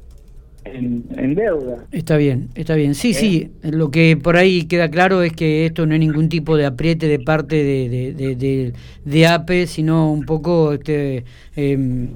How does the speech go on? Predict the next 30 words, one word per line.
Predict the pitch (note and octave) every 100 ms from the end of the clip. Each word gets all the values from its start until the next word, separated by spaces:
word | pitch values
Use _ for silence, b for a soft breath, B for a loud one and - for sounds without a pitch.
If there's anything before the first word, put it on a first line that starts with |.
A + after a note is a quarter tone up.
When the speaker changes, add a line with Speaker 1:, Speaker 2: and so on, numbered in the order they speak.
| -
Speaker 2:
actualizar | D3+ C#3 D#3+ D3 - F3
la, | E3 D#3
los | D#3 D#3 D3
valores | C#3 D3+ E3 D#3+
de | D#3
la | E3+
deuda, | F#3+ G3+ G#3 G3+ E3
tratar | E3+ D#3+ - F#3
de | F3
ofrecer | E3 D#3+ F3
alternativas | E3 E3 E3 E3 G3+ F3+
para | D#3+ D3
que |
las | D3+
cooperativas, | C3 D3 D#3 D3 F3+ F3 E3 B B B
dentro | - D#3 E3 F3+ B3 A#3 F3+
de | F#3
este | F#3
ahogo | F3 G3+ G3
económico | D#3+ E3 G3 F#3 D#3+
por | C#3+
la | D3 C#3
cual | E3
están | E3 F#3
sufriendo, | F3+ D#3+ G3 G#3+ C4+ G3 C3+ -
este, | D3+ - D3+ C#3+
sufran | C#3 F3 E3 D3+
lo | D#3
menos | D#3+
posible. | E3+ A3 D3+ A2